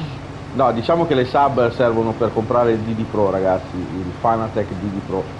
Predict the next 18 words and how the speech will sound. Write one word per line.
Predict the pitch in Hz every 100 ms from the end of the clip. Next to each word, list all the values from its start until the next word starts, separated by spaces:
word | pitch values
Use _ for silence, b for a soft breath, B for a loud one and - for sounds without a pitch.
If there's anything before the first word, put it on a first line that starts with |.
| - - -
Così, | 110 127 127 - - - -
a | -
parte | 156 156 165
che | 147
il | 127 120
mio | 131 123
Logitech | 123 123 123 120 107
G | 113
novecentoventitré, | 113 110 107 107 113 104 110 - 98
ragazzi, | 107 104 - 101
fa | 92
paura, | 92 90 90 85
però | 92 95 98 101
vi | 98
dico | 98 104 98
la |
verità, | 95 92 107 101 98
il | 95